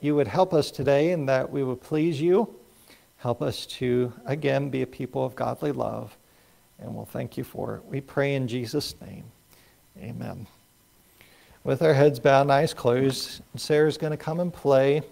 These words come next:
Maybe God spoke to your heart in a certain way. Maybe you're going through a hard time right now, and, or maybe you have, and, and, or maybe you're headed to one, and you're going to, or you have felt like just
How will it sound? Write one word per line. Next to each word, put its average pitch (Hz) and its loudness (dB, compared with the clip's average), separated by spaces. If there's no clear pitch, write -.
Maybe 156 0
God 151 6
spoke 143 2
to - -6
your 151 2
heart 123 4
in - -10
a - -8
certain 135 -4
way. 123 0
Maybe 143 0
you're 143 6
going 147 6
through 151 4
a 131 4
hard 151 4
time 160 2
right 127 4
now, 123 -2
and, 135 -4
or 147 4
maybe 156 4
you 151 4
have, 156 6
and, 151 2
and, 147 -6
or 143 4
maybe 151 2
you're 160 4
headed 160 2
to 151 4
one, 139 2
and 151 -4
you're 160 -2
going 170 2
to, 190 -2
or 180 4
you 143 -2
have 156 2
felt 156 2
like 165 2
just - -8